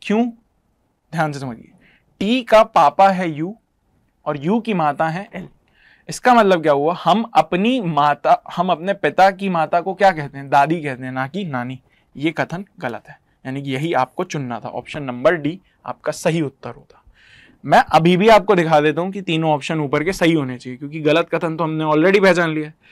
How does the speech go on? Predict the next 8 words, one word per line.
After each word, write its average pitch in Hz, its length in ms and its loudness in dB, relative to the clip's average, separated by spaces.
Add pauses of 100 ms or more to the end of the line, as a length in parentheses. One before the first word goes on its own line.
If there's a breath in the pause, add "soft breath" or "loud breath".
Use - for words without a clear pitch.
(200 soft breath)
यू 190 340 2
एन 185 200 0
का 196 120 0
नाना 165 280 2
है 165 160 -6
क्या? 160 180 -16 (160)
देखिए, 127 260 -14
यू 151 380 -8